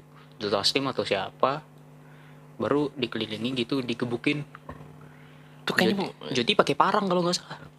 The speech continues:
Speaker 2: Setahu gue ya, kalau The Raid satu, Joti nggak ada. Fahmi yang ada.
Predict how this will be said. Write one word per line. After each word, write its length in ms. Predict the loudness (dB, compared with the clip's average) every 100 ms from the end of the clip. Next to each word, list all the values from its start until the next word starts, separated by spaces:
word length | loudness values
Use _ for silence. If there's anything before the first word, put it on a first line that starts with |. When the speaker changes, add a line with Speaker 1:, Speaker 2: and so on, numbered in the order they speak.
| -20 -20 -20 -20 -20 -20 -20 -6
Speaker 2:
Setahu 520 | -6 2 4 6 4
gue 200 | 4 2
ya, 20 | 4
kalau 600 | 4 6 6 6 4 2
The 120 | 0 2
Raid 200 | 2 2
satu, 320 | -2 0 0
Joti 240 | 2 0 0
nggak 180 | 2 2
ada. 240 | 2 0 -2 -10 -20 -20 -2
Fahmi 400 | 2 2 2 2
yang 80 | 2
ada. 320 | 2 -4